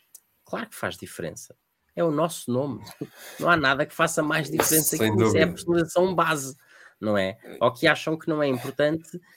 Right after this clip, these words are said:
Speaker 1: dividir as pessoas entre homens e mulheres. Não vou entrar aqui em coisas de género e
Speaker 2: Claro,
Speaker 1: identidade
Speaker 2: sim,
Speaker 1: de género,
Speaker 2: sim, sim,
Speaker 1: essas
Speaker 2: sim.
Speaker 1: tretas todas, não interessa para aqui, mas se nós sabemos o género da pessoa, aliás, se nós temos o nome da pessoa, se for português,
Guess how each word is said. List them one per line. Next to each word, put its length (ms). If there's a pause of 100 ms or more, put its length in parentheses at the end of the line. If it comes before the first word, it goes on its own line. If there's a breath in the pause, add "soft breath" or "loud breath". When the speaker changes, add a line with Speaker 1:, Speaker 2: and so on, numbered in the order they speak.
(120)
Speaker 1:
dividir 680
as 140
pessoas 400
entre 300
homens 320
e 40
mulheres. 400
Não 120
vou 120
entrar 300
aqui 180
em 80
coisas 360
de 40
género 600
e 60
Speaker 2:
Claro, 260
Speaker 1:
identidade 340
Speaker 2:
sim, 140
Speaker 1:
de 80
género, 260
Speaker 2:
sim, 60
sim, 80
Speaker 1:
essas 240
Speaker 2:
sim. 80
Speaker 1:
tretas 340
todas, 300
não 100
interessa 400
para 160
aqui, 320 (300 soft breath)
mas 160
se 40
nós 200
sabemos 340
o 80
género 340
da 120
pessoa, 260
aliás, 300
se 80
nós 160
temos 260
o 80
nome 260
da 100
pessoa, 380
se 140
for 160
português, 480